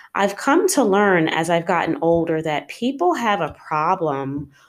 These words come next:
with women that have either no children, decide only to have one, and or have many.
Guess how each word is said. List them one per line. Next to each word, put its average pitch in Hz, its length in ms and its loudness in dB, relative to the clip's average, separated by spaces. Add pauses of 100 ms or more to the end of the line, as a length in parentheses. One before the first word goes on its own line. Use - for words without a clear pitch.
(160)
with 160 320 -2
women 214 500 2
that 175 280 0
have 151 480 -2
either 180 340 -2
no 156 280 -2
children, 269 720 -4 (640)
decide 196 460 -2
only 226 260 2
to 220 120 -4
have 185 320 -2
one, 170 560 -2
and 196 240 0
or 185 160 2
have 170 580 -2
many. 151 540 -8